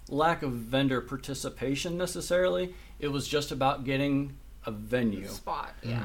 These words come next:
Speaker 1: And
Speaker 2: That's what I
Speaker 1: we,
Speaker 2: was meaning.
Speaker 1: we had our eye, eye, we had our eye on Westerville, and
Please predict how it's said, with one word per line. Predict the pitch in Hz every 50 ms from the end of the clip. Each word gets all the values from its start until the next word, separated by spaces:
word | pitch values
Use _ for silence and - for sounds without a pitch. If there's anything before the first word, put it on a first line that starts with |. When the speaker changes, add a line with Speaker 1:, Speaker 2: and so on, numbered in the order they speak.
| 90
Speaker 1:
And | - 127 123 123 123 123 123 120
Speaker 2:
That's | -
what | -
I | -
Speaker 1:
we, | 127
Speaker 2:
was | 127 143 -
meaning. | 175 170 156
Speaker 1:
we | 143 143
had | 147 180 208 226 220
our | 214 185 165
eye, | 160 156 151 143 - - -
eye, | 147 139 139 147 - - - - - - - - - - - - -
we | 120
had | - - 190 214 220
our | 190 151 143 -
eye | 139 160 170 151 127 120 123 -
on | - 127 139 139 135 135 131 120
Westerville, | 127 143 156 156 - 110 98 90 92 90 90 107 131 - - - - - - - - - - - - -
and | 113 113 117 117 117 113 113 110 110 110 110